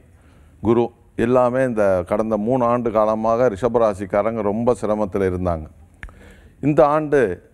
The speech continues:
ஏப்ரல் பன்னெண்டாம் தேதி ராகு கேது பெயர்ச்சி, ஏப்ரல் பதிமூணாம் தேதி குரு பெயர்ச்சி, அதிசாரத்துல ஏப்ரல் இருபத்தி ஒன்பதாம் தேதி சனி பெயர்ச்சி ஆகி மீண்டும் ஜூலை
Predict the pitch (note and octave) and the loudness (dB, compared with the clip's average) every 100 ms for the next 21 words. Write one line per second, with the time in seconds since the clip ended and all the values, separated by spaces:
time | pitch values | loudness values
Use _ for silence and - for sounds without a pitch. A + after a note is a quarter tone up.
0 | - - A#2+ D3 C#3+ B2+ A2 A#2 C3 C3 | -20 -2 2 2 2 0 -2 -2 0 2
1 | B2+ A#2 A#2 B2 A2 A#2 A#2+ G#2 A2 G#2 | 0 0 -2 0 2 2 0 0 0 0
2 | F#2 F#2+ F#2+ E2+ F#2+ G#2 - - - G#2+ | -2 0 0 -2 -6 -6 -12 -20 -4 2
3 | B2 - B2 F#2+ G#2 A#2+ A#2+ A2+ G2+ G2 | 2 2 -2 0 -2 0 0 0 0 -2
4 | G#2+ A2 F#2 A2 A#2 G#2 G2 F2+ E2+ E2+ | 0 -2 0 0 0 0 -2 -4 -6 -6
5 | A2+ - - - - - - - - - | -8 -18 -20 -20 -20 -20 -20 -20 -12 -4
6 | C#3 E3 D3 C3+ B2 A2+ C3 C3 G#2 G2 | 0 0 2 2 2 -2 2 2 2 2
7 | B2+ C3 C3 A2+ A#2+ C3 - A#2 A2+ A2 | 0 2 0 2 2 2 0 -2 2 0
8 | G#2 G#2+ A2+ F#2+ G#2+ A2+ G#2 G#2 F2 - | 0 -2 -2 -2 -2 -2 0 0 0 0
9 | F#2+ G#2+ G#2+ A2 A2+ C3 B2+ A#2+ G#2 A#2+ | 0 0 -2 -4 -2 0 0 0 0 2
10 | A#2 F#2+ | 2 -2